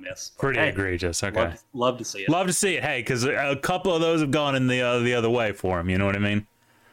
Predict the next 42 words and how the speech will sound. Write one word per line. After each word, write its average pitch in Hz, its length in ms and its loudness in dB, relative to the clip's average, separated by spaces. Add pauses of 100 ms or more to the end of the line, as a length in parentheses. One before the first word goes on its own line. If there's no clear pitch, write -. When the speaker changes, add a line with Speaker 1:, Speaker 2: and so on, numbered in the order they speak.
(360)
Speaker 1:
Yep. 98 300 -8 (100)
Speaker 2:
So. - 120 -6 (640)
Speaker 1:
Uh, 101 300 -6
a 107 120 -8
few 170 220 0
more 120 220 4
than 95 140 -6
a - 40 -16
couple. - 420 -14
Speaker 2:
<laughs> 92 80 -18 (100)
Yeah, 98 260 0
yeah, 80 380 -4
that's 85 260 -4
what 95 160 -2
I've 92 140 -2
been 85 100 -6
hearing. 85 280 -4 (1600)
All 95 80 -2
right, 92 80 0
what 131 100 2
we 135 60 2
got 117 120 0
next 90 200 -4
week? - 160 -10 (1120)
Speaker 1:
Next 165 280 0
week, 147 160 2
so - 100 -6
we 151 80 2
had 165 100 2
that 151 120 0
Thursday 139 260 0
Night 120 160 -2
Football. 117 400 -4
Sunday, 139 380 4
we 127 80 2
got 104 240 -2 (100)
Bucks, 135 340 2
Falcons, 104 720 -2
gross. 98 840 -6
Speaker 2:
Yes. 98 140 0
Speaker 1:
Lions, 113 420 -2
Bears. 92 720 -12